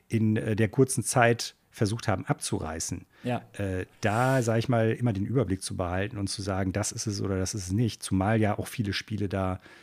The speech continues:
Speaker 1: durchaus Lieblingsspiel sein können, aber eigentlich keine guten oder zumindest mit, äh, Fehlern behafteten Spiele sind.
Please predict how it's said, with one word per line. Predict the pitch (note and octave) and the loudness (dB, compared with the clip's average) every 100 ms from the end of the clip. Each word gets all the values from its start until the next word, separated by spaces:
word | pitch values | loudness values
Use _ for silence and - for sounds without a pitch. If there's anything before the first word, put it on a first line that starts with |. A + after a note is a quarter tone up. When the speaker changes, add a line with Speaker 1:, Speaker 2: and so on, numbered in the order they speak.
| - - | -16 2
Speaker 1:
durchaus | A2+ A2+ - A2 G#2 F#2+ - - _ _ _ _ _ _ | 4 4 0 0 2 2 -4 -10 _ _ _ _ _ _
Lieblingsspiel | A2 B2+ C#3 - D3 C#3+ | 0 4 4 2 2 4
sein | C#3+ C#3 | 4 4
können, | D3 D#3 D#3+ | 2 0 0
aber | B2+ A#2 | 0 0
eigentlich | A#2 A2 | 2 0
keine | - G#2+ | 2 0
guten | G2 F#3+ A2+ A2 D#3 | 6 4 6 2 0
oder | - G#2+ | -2 -2
zumindest | - G#2 F#2+ - | 0 -2 -2 -2
mit, | G#2 - | -4 -4
äh, | G2+ G2+ F#2+ | -6 -4 -4
Fehlern | F2+ D3+ D3 F2 | 0 2 2 0
behafteten | E2+ - - G2+ | -4 -8 -8 -8
Spiele | - F#2 F#2 | -8 -6 -4
sind. | G2+ | -4